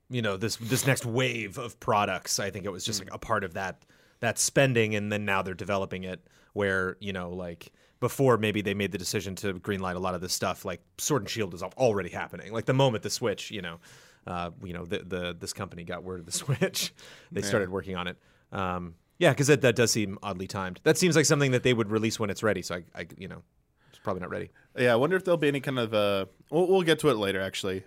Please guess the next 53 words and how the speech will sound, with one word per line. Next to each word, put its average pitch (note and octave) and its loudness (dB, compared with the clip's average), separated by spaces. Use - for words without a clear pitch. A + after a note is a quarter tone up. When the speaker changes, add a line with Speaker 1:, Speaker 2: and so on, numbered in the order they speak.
Speaker 2:
Um, G#2 4
there, C#3+ 4
there, C3 0
I A#2 2
have A2+ 4
some, G2+ -6
a B2+ -8
patron A#2+ -2
has G2 -4
a G2 -12
question G2 -8
about F#2 -8
Speaker 1:
Cool. F#3 4
Speaker 2:
a D3+ 0
tie-in B2 0
with G2 -4
that G2+ 2
that A2+ -2
might A2+ 0
explain G2 -6
something F2+ -10
like F2 -10
that. F#2 -4
But E3+ 2
this A3+ 4
is - 2
only A#3+ 6
the D3+ 0
second C3 2
of F#2+ -6
their F#2+ 0
four G2+ -4
announcements. F2 -10
After E3+ 0
that, D#3+ 2
they D3 -2
announced A2 -4
Pokemon D3 -2
Masters. G2+ -6
This E3 6
is A#3 -2
the F#3+ 6
mobile C#3+ 6
game A2+ 2
that's A2 2
being A#2 0
made A2 2
in A2 -2
collaboration A2+ 0
with G#2 -4
D D3+ 2
N F3 2
A, G#2 -4